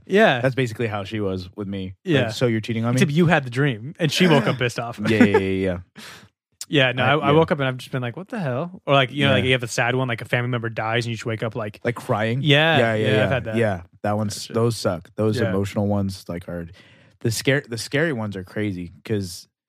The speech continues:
Speaker 2: especially, like, as a kid, 'cause they are, like, super, super, like, vivid.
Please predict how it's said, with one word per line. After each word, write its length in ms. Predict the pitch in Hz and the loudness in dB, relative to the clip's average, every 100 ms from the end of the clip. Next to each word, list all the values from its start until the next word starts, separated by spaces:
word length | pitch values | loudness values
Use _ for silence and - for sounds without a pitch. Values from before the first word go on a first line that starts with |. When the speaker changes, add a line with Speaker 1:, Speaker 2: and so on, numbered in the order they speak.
| _ _ | _ _
Speaker 2:
especially, 380 | 110 107 131 170 | -4 -2 0 2
like, 160 | 151 131 | 0 0
as 140 | 113 | -4
a 40 | 92 | -8
kid, 520 | - 127 113 127 127 | -12 -4 0 0 -2
'cause 160 | 120 | -4
they 160 | 104 104 | -2 -2
are, 180 | 95 107 | 0 0
like, 200 | 110 92 | 0 -4
super, 340 | - 117 104 | -6 -6 -4
super, 500 | 98 - 101 104 95 90 | -4 -6 -4 -4 -4 -6
like, 260 | 82 87 | -8 -10
vivid. 500 | 82 87 95 107 117 | -8 -6 -2 -2 -2